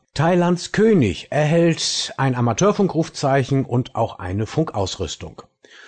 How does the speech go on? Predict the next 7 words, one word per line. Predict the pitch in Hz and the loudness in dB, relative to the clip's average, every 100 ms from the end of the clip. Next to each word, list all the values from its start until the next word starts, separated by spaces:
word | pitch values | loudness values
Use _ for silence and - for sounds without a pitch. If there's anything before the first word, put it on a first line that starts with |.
| - _ - - | -20 _ -8 0
Q | 214 196 - | 2 2 0
R | 156 156 156 | 0 2 0
Q | - 214 214 | 0 2 2
Point, | 180 - 107 90 82 78 - | -2 -4 -2 -2 -4 -8 -8
Treffpunkt | - 185 - - 143 143 | -4 -4 -2 0 0 0
für | - 107 113 - | -2 0 0 -2
Schnelltelegrafisten. | - 107 143 151 131 104 90 87 101 - - 78 | -4 0 0 0 0 0 -2 -4 -4 -6 -12 -14